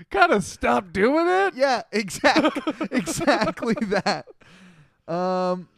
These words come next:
Speaker 2: for generations to come, this burnt offering, well, it says right here, "For generations to come, this burnt offering is to be made regularly at the entrance of the tent of meeting before the Lord."
Speaker 1: For generations to come.
Speaker 2: There,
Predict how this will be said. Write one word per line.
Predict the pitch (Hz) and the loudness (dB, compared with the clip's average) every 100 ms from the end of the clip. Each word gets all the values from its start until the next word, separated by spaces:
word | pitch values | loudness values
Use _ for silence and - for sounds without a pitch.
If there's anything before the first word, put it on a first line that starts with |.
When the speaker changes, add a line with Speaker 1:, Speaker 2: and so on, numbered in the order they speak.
| _ - _ | _ -20 _
Speaker 2:
for | - - | -4 -4
generations | 143 220 294 330 311 302 262 196 | 2 4 4 2 0 -2 -6 -10
to | 214 | -6
come, | 226 233 185 | 0 0 2
this | 175 - | -2 -2
burnt | 180 196 190 | 0 0 2
offering, | 180 190 - 175 165 135 | 2 2 -2 -4 -6 -6
well, | 151 233 240 | 0 0 0
it | 175 165 | -6 -6
says | - 240 190 | -2 0 0
right | 190 202 | 0 0
here, | 214 208 147 | 0 0 -2
"For | 175 | -4
generations | 160 208 233 233 214 196 | -2 -2 0 -2 -2 -10
to | 185 | -6
come, | 196 185 156 - _ _ - | -2 -2 -2 -10 _ _ -8
this | 170 | -8
burnt | - 208 | -4 -2
offering | 202 196 208 196 | 0 0 -2 -6
is | - | -6
to | |
be | 185 | -8
made | 170 175 127 | -4 -4 -4
regularly | 110 147 185 202 208 208 208 | -4 0 0 0 0 0 0
at | 190 | -2
the | 160 | -6
entrance | 165 170 175 | -8 -8 -10
of | |
the | 151 | -10
tent | - 160 | -8 -8
of | 156 | -8
meeting | 147 151 | -10 -10
before | 139 - 156 | -10 -6 -4
the | 139 | -4
Lord." | 139 127 | -6 -6
Speaker 1:
For | 156 - | -6 -10
generations | 156 151 147 135 127 - 147 - | -8 -4 -2 0 -2 -4 -12 -10
to | 127 | -8
come. | 131 117 | -4 -2
Speaker 2:
There, | 208 262 | 2 2